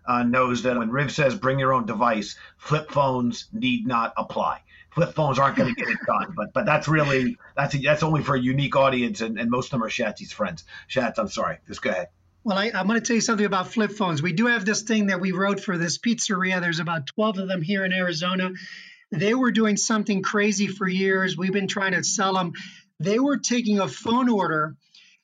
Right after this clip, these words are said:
Speaker 2: and as they took a phone order, they were taking credit cards over the phone. And when we saw that, we said to them, "Listen, this is crazy."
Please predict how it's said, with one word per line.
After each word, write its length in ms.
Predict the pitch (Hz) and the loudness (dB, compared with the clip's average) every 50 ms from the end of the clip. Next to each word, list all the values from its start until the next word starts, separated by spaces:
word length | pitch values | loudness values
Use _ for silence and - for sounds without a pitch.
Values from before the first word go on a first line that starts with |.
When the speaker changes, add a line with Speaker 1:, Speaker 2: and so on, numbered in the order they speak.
| _ | _
Speaker 2:
and 120 | - 185 190 | -2 0 0
as 160 | 220 262 240 | 0 0 0
they 100 | 285 277 | 0 -2
took 220 | - - 269 262 277 | 0 0 -2 0 0
a 60 | 226 | -2
phone 320 | - - - 254 262 254 | -2 -2 0 2 2 2
order, 160 | 247 214 208 | 2 2 2
they 100 | 185 196 | 2 2
were 140 | 208 247 269 | 0 0 0
taking 280 | 262 - 247 - 226 202 | 0 -2 0 0 0 0
credit 360 | - - - 226 233 247 240 | 2 0 2 2 0 0 -2
cards 280 | - 233 226 208 170 190 | -2 0 0 0 0 2
over 240 | 208 214 196 202 | 2 2 2 0
the 120 | 185 165 151 | 0 -2 -4
phone. 600 | 135 - - 190 190 208 208 185 156 147 139 135 139 - _ _ _ _ _ _ _ - 208 | -4 -4 -4 -2 -2 0 -2 -2 -2 -2 -4 -4 -6 -10 _ _ _ _ _ _ _ -4 0
And 120 | 190 190 | 2 2
when 160 | 208 208 202 | 4 4 4
we 120 | 190 226 214 | 4 4 2
saw 380 | - - - 247 262 294 294 | 2 0 0 0 0 0 0
that, 280 | 220 220 202 190 185 185 | 0 -2 -2 -2 -2 0
we 120 | 202 220 | 0 0
said 320 | 214 - - 254 220 - - | 0 0 0 -2 -2 0 -2
to 100 | 226 208 | -2 0
them, 220 | 190 208 202 202 | 0 0 0 2
"Listen, 360 | 208 247 254 - - 208 185 | 2 0 0 0 -2 0 0
this 180 | 190 240 233 - | 0 0 0 -2
is 120 | 254 208 | -2 -4
crazy." 680 | - - - 214 214 233 240 202 165 175 175 180 170 | -4 -2 0 0 2 2 2 0 0 0 0 0 -2